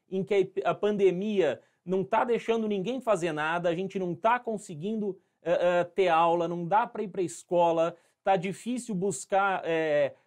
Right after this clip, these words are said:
ajuda, tá difícil buscar professor, então vamos mandar isso daqui pra mais gente, vamos compartilhar isso daqui com mais gente,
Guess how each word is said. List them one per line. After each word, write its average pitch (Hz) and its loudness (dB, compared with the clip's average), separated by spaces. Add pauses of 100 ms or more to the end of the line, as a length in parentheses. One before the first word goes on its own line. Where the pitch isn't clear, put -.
ajuda, 170 0
tá 190 2
difícil 196 -6
buscar 190 -2
professor, 185 -2 (280)
então 208 -2
vamos 254 0
mandar 170 -2
isso 165 -12
daqui 151 -4
pra 156 -4
mais 135 -6
gente, 165 -12
vamos 175 -8
compartilhar 156 -2
isso 151 -12
daqui 135 -8
com 139 -14
mais 113 -10
gente, 156 -12